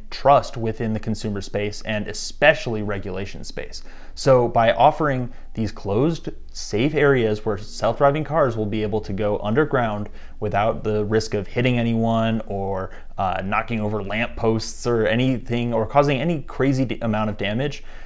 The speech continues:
Tesla will be able to improve and prove to the government and prove to consumers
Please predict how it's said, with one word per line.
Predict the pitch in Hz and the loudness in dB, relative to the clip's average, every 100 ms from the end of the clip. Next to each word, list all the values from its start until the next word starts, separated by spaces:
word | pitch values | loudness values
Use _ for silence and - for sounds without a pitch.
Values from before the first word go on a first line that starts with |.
| - | -6
Tesla | - 143 180 | 2 2 4
will | 165 | 2
be | 139 127 | 2 2
able | 113 117 | 2 0
to | - 104 | 0 -2
improve | 98 98 - 139 151 151 - | 0 -2 2 4 4 2 -2
and | - 95 92 - - - - - | -6 -6 -6 -10 -10 -10 -10 -6
prove | - 139 131 | 2 2 2
to | - 110 | -2 -2
the | 101 | 6
government | 147 175 147 120 120 - - - | 6 6 2 -2 -6 -10 -12 -8
and | 104 101 | -4 -2
prove | 104 95 | -2 -2
to | |
consumers | 95 98 - 185 156 127 123 | -2 -4 2 4 4 2 -2